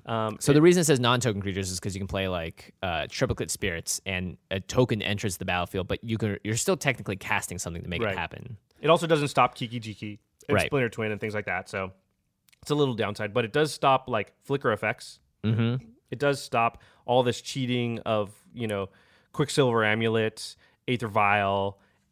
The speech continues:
Speaker 1: uh, Birthing Pod, anything, these effects that,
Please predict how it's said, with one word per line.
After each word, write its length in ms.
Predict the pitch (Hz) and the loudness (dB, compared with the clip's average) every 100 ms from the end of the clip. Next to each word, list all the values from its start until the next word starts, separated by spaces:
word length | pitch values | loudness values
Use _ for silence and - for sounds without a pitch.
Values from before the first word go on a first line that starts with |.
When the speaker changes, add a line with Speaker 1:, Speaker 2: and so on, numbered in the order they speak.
| _ | _
Speaker 1:
uh, 380 | 117 98 98 95 - | 0 0 -2 -6 -4
Birthing 300 | 117 127 131 | -2 0 0
Pod, 500 | 110 107 101 95 95 - - - _ _ - | 4 6 6 4 0 -14 -20 -20 _ _ -2
anything, 720 | 143 135 131 131 120 117 113 - - | 0 0 -2 -2 -2 -2 -6 -12 -6
these 200 | 123 113 | -4 -4
effects 460 | 101 113 - - - | 0 -2 -2 -12 -4
that, 280 | 110 92 | -4 -4